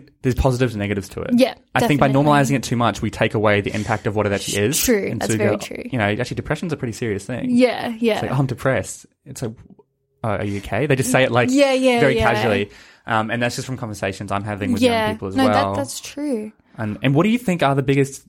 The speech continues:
Speaker 1: leaders for this? Like, why are we seeing such high levels of mental illness between?
Speaker 2: So when you say leaders, what do you mean by that?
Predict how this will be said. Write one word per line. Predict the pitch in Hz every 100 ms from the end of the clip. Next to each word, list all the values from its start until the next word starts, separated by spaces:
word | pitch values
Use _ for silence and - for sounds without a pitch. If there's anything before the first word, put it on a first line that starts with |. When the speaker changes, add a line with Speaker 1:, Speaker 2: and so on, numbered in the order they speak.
| -
Speaker 1:
leaders | 110 123 131
for | -
this? | - - -
Like, | 107
why | 98 107 120 127 117 107
are | 107
we | 104
seeing | - 101
such | 95 101
high | - 98
levels | 98 101
of |
mental | 101 101 98
illness | 98 98
between? | - 101 101 101 104 - _ - -
Speaker 2:
So | 269
when | 254
you | 302
say | 339
leaders, | 247 220 208 202
what | 220
do | 240
you | 220
mean | 208 202 214
by | -
that? | - -